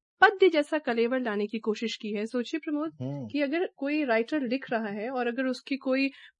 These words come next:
Speaker 1: अ, गद्य भाषा शैली है
Speaker 2: जी।
Speaker 1: और उसमें अगर पद्य का एक जो कहते हैं ना कि फ्लो आना शुरू हो
Speaker 2: हम्म,
Speaker 1: जाए,
Speaker 2: हम्म।
Speaker 1: कि मतलब कि, अ, किसी पैराग्राफ को पढ़ने के बाद अगर आपको पोएम जैसा लगने लग जाए,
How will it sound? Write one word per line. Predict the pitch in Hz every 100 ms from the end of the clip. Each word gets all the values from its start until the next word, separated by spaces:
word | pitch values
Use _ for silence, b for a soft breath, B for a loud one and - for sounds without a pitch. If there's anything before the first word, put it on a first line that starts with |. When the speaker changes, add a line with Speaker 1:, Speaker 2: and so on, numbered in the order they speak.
| 220
Speaker 1:
अ, | 208 202 196 190
गद्य | 202 202 269 294 311
भाषा | 254 233 226 262
शैली | 254 240 202 220 226
है | 190 139
Speaker 2:
जी। | 117 107 b b
Speaker 1:
और | 226
उसमें | 233 262 - 320
अगर | 294 277 311 -
पद्य | 285 262 302
का | 302 277 269 - - _ _
एक | 247 247 -
जो | 262 254 233 -
कहते | 262 247 285
हैं | 285
ना | 285 349
कि | 330
फ्लो | 330 - 262 277
आना | 254 240
शुरू | 247 254 233
हो | 233
Speaker 2:
हम्म, | 208
Speaker 1:
जाए, | 196 185
Speaker 2:
हम्म। | 214 b b -
Speaker 1:
कि |
मतलब | 254 240 254 254 -
कि, | 254 254 B B 240
अ, |
किसी | 220 254 294
पैराग्राफ | 277 233 247 247 269 -
को | 294 277
पढ़ने | - 233 254
के | 277
बाद | 262 254 254
अगर | 269
आपको | 262 247 277
पोएम | - 269 381
जैसा | 320 277 262
लगने | 220 214
लग | 220 208
जाए, | 202 208